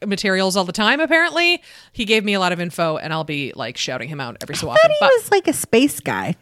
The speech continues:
Speaker 1: See, I don't know what he does. He does space sometimes, I guess,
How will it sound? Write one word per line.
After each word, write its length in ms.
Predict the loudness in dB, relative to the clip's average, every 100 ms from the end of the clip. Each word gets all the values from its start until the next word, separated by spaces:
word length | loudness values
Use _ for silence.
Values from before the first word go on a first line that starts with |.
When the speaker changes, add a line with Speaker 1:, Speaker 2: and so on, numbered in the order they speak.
| _ _ -20 -20 -20 -20 -6
Speaker 1:
See, 320 | 2 4 4 2
I 120 | 2
don't 140 | 2 2
know 100 | 0
what 140 | -2
he 60 | -2
does. 420 | 0 2 2 -4 -4
He 160 | 2
does 180 | 4 2
space 640 | 0 0 4 6 6 2 -6
sometimes, 680 | -6 -4 2 4 4 2 0
I 80 | 2
guess, 300 | 2 2